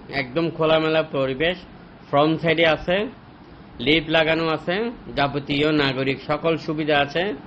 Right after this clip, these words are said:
গ্যাসের লাইন নেই, যেহেতু নতুন বিল্ডিং। আপনারা যারা কিনতে চান খুব দ্রুত করেন। আরও রয়েছে অক্সিজেনের আশেপাশে রেডিমেড বিল্ডিং, খালি প্লট, অ্যাপার্টমেন্ট। বন্দরনগরী চট্টগ্রাম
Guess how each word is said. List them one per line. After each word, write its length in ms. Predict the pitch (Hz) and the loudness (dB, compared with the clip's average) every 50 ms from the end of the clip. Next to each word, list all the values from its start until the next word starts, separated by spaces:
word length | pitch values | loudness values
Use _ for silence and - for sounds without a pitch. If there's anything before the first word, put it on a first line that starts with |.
| - - - - - - - 113 110 | -18 -20 -20 -20 -20 -16 -14 -4 0
গ্যাসের 320 | 139 151 151 151 165 147 | 2 2 2 2 2 2
লাইন 240 | 143 135 135 135 135 | 2 2 2 2 2
নেই, 300 | 143 165 175 185 185 160 | 2 2 0 0 0 0
যেহেতু 300 | 139 139 143 139 160 156 | 0 -2 -2 0 0 0
নতুন 340 | 147 143 135 143 135 131 127 | 0 0 0 -2 -2 -2 -2
বিল্ডিং। 420 | 135 131 131 143 170 190 254 262 - - - - - - - - - - | -2 -4 -2 -2 0 0 -2 -4 -6 -12 -16 -20 -20 -20 -20 -20 -8 -6
আপনারা 340 | 127 - - 160 160 160 | -6 -2 0 0 0 2
যারা 220 | 147 156 156 160 156 | 4 4 2 2 2
কিনতে 320 | 156 160 147 139 143 - | 0 -2 -4 -2 -4 -4
চান 300 | - 156 151 165 185 180 175 - | -4 -2 -2 -2 -2 -4 -6 -6
খুব 100 | 156 143 131 | -8 -4 -2
দ্রুত 220 | 143 143 143 143 | -2 -2 -2 -2
করেন। 360 | 160 - 143 120 110 98 87 82 - - - - - - - - - - - - - - - - - - - - - - - | -2 -2 0 0 0 -2 -4 -6 -10 -14 -16 -16 -16 -16 -16 -16 -16 -16 -16 -16 -18 -18 -18 -20 -20 -20 -20 -18 -12 -4 0
আরও 200 | 123 143 156 170 | 2 2 4 4
রয়েছে 300 | 175 170 165 165 185 175 | 4 4 2 0 0 -2
অক্সিজেনের 480 | 156 143 - - 170 165 170 170 165 | -2 -2 -4 -6 -4 -4 -2 0 -2
আশেপাশে 400 | 160 151 156 156 165 165 156 165 | -2 -2 -4 -4 -6 -4 -4 -2
রেডিমেড 460 | 147 139 139 143 151 160 160 160 147 131 | -2 0 0 0 0 0 0 0 -2 -2
বিল্ডিং, 460 | 143 143 139 143 151 160 175 202 240 - - - - - - - - - - 147 | -2 -2 0 0 0 0 -2 -2 -6 -10 -14 -20 -20 -20 -20 -20 -18 -16 -4 0
খালি 260 | 147 151 156 160 151 | 2 4 4 2 2
প্লট, 340 | 151 - 156 156 160 160 156 | 0 0 2 4 4 2 0
অ্যাপার্টমেন্ট। 600 | 156 139 113 - 127 127 - - 120 104 90 82 - - - - - - - - - - - - - - - - - - - - - - - - - - - - - - | -4 -8 -6 -6 -6 -6 -4 -6 -6 -6 -6 -8 -12 -16 -20 -20 -20 -20 -20 -20 -20 -20 -18 -18 -18 -16 -16 -16 -16 -16 -16 -16 -16 -14 -14 -12 -12 -10 -10 -8 -2 2
বন্দরনগরী 640 | 117 143 151 156 151 156 156 156 151 147 147 147 151 | 4 4 6 4 4 2 2 2 2 0 0 0 0
চট্টগ্রাম 680 | 147 - 147 143 143 - 131 123 131 123 110 104 104 | 0 -2 -4 -4 -4 -8 -6 -4 -2 -2 -2 -2 -6